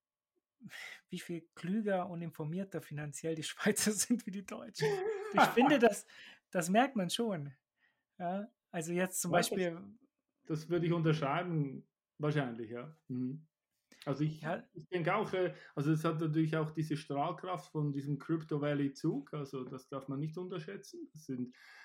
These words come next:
Speaker 2: äh, viele interessante Leute, viele interessante Firmen, äh, sind da.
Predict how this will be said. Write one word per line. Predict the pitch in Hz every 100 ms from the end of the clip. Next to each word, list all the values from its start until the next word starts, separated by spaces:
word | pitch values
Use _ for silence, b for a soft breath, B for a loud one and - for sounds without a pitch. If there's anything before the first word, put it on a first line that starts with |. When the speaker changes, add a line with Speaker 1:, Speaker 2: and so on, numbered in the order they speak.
| B
Speaker 2:
äh, | 127 113
viele | - 139 226 185 156
interessante | 160 135 131 - 113 160 185 165
Leute, | 117 117 185 - 233
viele | 160 165 185
interessante | 175 _ - 147 151 143
Firmen, | - 139 190 208 208
äh, | 208 170 160
sind | 170 160
da. | 147 165 226